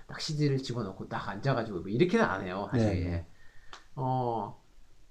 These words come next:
Speaker 1: 그러니까 굉장히, 뭐라 그럴까, 수동적인 형태의
Speaker 2: 음,
Speaker 1: 그
Speaker 2: 네.
Speaker 1: 취미죠. 마찬가지로 뭐, 넷플릭스 같은 경우도 그런데, 사실 이제 뭐, 보로님이 넷-, 넷플릭스를 이제 추천을 해주셨잖아요.
Speaker 2: 네.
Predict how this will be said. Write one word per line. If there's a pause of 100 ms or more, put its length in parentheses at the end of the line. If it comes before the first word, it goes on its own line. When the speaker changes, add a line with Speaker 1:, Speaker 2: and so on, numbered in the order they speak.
(260)
Speaker 1:
그러니까
굉장히,
뭐라
그럴까,
수동적인
형태의 (160)
Speaker 2:
음,
Speaker 1:
그
Speaker 2:
네.
Speaker 1:
취미죠. (320)
마찬가지로
뭐,
넷플릭스
같은
경우도
그런데, (460)
사실
이제
뭐, (200)
보로님이 (140)
넷-,
넷플릭스를
이제
추천을
해주셨잖아요. (100)
Speaker 2:
네.